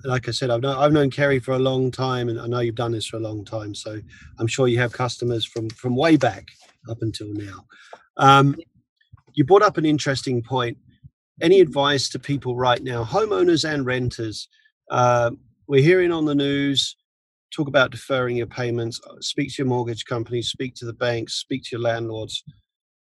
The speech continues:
You know, I'm sure you've had some questions fielded to you about this. What's your advice? Is it best just to keep paying it?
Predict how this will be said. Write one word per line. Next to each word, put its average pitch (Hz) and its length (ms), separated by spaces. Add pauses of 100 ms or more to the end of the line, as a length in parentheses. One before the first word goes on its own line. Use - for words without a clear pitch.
(160)
You 131 120
know, 127 60
I'm 123 100
sure 151 300
you've 139 180
had 127 160
some 120 200
questions 120 480
fielded 113 340
to - 120
you 110 280 (320)
about 117 340
this. 113 240
What's 156 240
your 127 140
advice? 110 640 (460)
Is 107 120
it 131 140
best 131 300
just 127 240
to 120 80
keep - 260
paying 175 360
it? 165 200